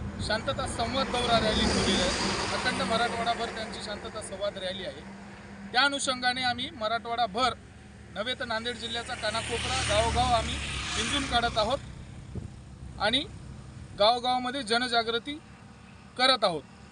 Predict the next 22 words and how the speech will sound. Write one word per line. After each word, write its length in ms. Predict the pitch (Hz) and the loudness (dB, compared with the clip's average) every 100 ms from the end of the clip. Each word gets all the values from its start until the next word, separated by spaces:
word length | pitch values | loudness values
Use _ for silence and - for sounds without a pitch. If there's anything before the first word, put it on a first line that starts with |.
| - - - | -20 -12 4
त्या 120 | 247 | 4
अनुषंगाने 500 | 262 262 247 247 247 | 4 0 0 4 4
आम्ही 180 | 240 247 | 2 0
मनोज 340 | 233 233 240 | -2 -2 -2
जरांगे 380 | 226 233 226 226 | 0 0 0 -2
पाटील 680 | - 226 220 254 240 - | 2 2 2 2 2 2
जेव्हापासून 580 | 214 226 247 247 233 - - - - - | 4 6 4 4 2 0 0 -4 -6 -6
या 380 | 208 214 214 208 - - - - - | 2 4 6 4 -2 -12 -14 -16 -6
एक 200 | 208 233 | -4 -2
वर्षापूर्वीपासून 840 | 226 247 226 233 240 233 220 233 | -2 0 -2 -4 -8 -6 -6 -4
मनोजदादा 540 | 226 220 226 208 214 214 | -6 -6 -8 -6 -4 -2
जरांगे 320 | 208 214 220 | -2 -2 -2
पाटलांनी 520 | 208 208 208 208 214 | 0 0 4 4 4
जे 100 | 202 | 2
आंदोलन 420 | 208 190 208 220 214 - - 180 | 2 4 2 0 -2 -6 -6 -2
उभा 240 | 185 208 | 8 8
केलेलं 360 | 226 269 262 220 | 8 0 4 4
आहे 120 | 160 | 4
त्या 340 | - - 190 | -2 -4 0
आंदोलनाच्या 500 | 208 214 220 214 214 | 2 2 2 2 2
पाठीमागे 480 | 208 202 208 202 202 | 2 2 2 -2 2
आम्ही 260 | 196 196 | 2 0